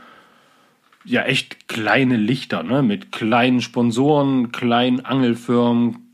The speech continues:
Unsere Angelläden sind relativ klein, so gesehen.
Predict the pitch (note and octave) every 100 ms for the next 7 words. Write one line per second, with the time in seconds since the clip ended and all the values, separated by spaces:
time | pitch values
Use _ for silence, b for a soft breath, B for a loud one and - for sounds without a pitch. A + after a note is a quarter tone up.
0 | - - - - - C3 A#2+ B2 C#3+ C3+
1 | B2 B2 B2 A#2 A#2 A2+ A#2+ A2+ A#2 -
2 | - - A2 A#2+ A#2+ A#2 A#2 B B B
3 | B B - - A#2+ B2 A#2+ G2 A#2 A#2
4 | A#2 A#2+